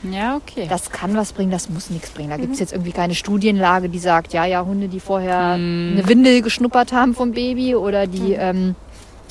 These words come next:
Speaker 2: irgendwie am, am Sabbertuch geleckt
Speaker 1: Mhm.
Speaker 2: haben, dass die freundlicher mit dem Kind umgehen. Das,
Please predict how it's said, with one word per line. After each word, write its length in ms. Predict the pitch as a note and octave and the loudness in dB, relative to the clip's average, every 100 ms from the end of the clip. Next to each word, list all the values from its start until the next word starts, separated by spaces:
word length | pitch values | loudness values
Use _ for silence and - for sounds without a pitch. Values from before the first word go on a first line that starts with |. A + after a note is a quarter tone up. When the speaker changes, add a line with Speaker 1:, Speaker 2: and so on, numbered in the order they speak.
| - - - | -20 -12 -2
Speaker 2:
irgendwie 220 | G#3+ G#3 | 2 4
am, 240 | F#3+ F#3+ F#3+ | 4 2 2
am 400 | F3+ F3+ F3+ F3+ | 2 2 -2 2
Sabbertuch 580 | A3 B3 A#3 B3+ A#3 | 4 4 2 -4 -2
geleckt 360 | - G3+ F#3+ F#3+ | 2 2 2 2
Speaker 1:
Mhm. 40 | |
Speaker 2:
haben, 360 | G#3+ G#3+ G#3+ G#3+ - - - | 4 4 4 0 -4 -18 -2
dass 160 | G#3 - | -2 0
die 180 | G#3 G3 | -2 -2
freundlicher 440 | - G#3 G#3 G#3+ | 2 2 4 0
mit 120 | G3 | 0
dem 100 | G3 | -2
Kind 320 | F3+ G#3 G3+ F#3 | -4 -2 -2 -2
umgehen. 300 | D#3+ D#3+ D#3+ | -4 -2 -2
Das, 180 | F3 | -4